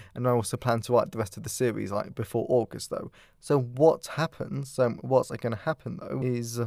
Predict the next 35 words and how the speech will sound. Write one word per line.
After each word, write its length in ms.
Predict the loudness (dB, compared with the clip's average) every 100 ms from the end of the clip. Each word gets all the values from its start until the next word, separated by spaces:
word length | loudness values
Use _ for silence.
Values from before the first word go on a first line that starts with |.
| -2
in 200 | -2 -2
about 320 | 0 0 0
June, 320 | -2 -2 -2 0
I'm 140 | 0
gonna 280 | 0 -2 -2
be 120 | 0
running 320 | 0 0 -2
a, 220 | -2 -2 -2
a 100 | -4
Kickstarter. 960 | -4 -6 -6 -6 -4 -4 -6 -2 -2 -2 -8 -20 -20 -6
Yeah, 140 | -2
but, 140 | 0 2
like, 240 | 2 0
a 60 | -4
Kickstarter 480 | -6 -4 0 0 -2
just 180 | -2
so 80 | 2
I 60 | 0
can 160 | 0
cover 260 | -4 0 0 -2
the 80 | -8
costs 420 | 0 2 2 -2
of, 140 | -4 0
like, 140 | -2 -2 _
that, 220 | 2 2
a 60 | 0
series, 440 | -4 -4 -4 -6
though. 380 | -10 -6 -2 -4 -2
But 340 | 4 4 4 -2
I'm 140 | -2 -2
also 240 | -2 -6
just, 220 | -8 -8
like, 80 | -6
gonna 160 | -4 -2
do 160 | -2